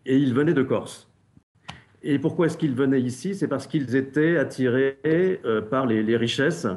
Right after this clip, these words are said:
euh, que contient ce, ce pays, les richesses naturelles, et en particulier le café, le cacao, la canne à sucre, bref,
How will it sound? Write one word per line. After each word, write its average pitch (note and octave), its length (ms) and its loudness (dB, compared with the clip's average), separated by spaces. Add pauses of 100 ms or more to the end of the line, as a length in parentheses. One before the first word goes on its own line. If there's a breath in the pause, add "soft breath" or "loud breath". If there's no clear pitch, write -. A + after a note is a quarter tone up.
(140)
euh, G2 280 -2
que F#2+ 520 0
contient A#2 360 -2
ce, G2 280 -2
ce - 140 -8
pays, A2+ 240 2
les C#3+ 60 2
richesses A2 320 -2
naturelles, B2+ 440 0
et A2+ 60 2
en A2+ 80 0
particulier A#2 600 -2
le B2 160 2
café, A#2+ 720 -4
le A#2 100 0
cacao, A#2+ 480 2
la B2 120 2
canne A2+ 180 0
à A2 80 2
sucre, F3 280 0
bref, C#3 380 0